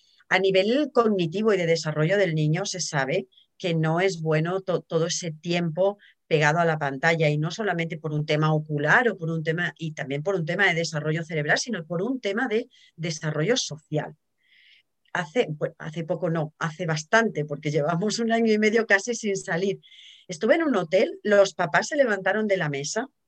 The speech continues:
en la mesa de al lado, y los tres niños estaban con una tablet y no se dieron cuenta. Esta escena se puede interpretar de muchas maneras,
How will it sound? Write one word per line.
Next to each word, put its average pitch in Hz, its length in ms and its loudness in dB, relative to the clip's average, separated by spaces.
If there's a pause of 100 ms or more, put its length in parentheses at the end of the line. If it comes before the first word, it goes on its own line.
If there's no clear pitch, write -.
(140)
en 156 140 -2
la 147 80 2
mesa 160 260 -2
de 233 60 4
al 190 100 2
lado, 247 340 2
y 220 120 -2
los 185 200 2
tres 254 220 -2
niños 247 260 -2
estaban 220 320 -4
con 233 100 0
una 214 180 0
tablet 220 320 0 (100)
y 170 120 -2
no 160 120 0
se - 140 -4
dieron 175 280 0
cuenta. 170 460 -2 (1400)
Esta 262 240 0
escena 262 440 2
se 240 120 -6
puede 190 200 2
interpretar 185 500 0
de 185 80 -4
muchas 175 340 -6
maneras, 151 560 -2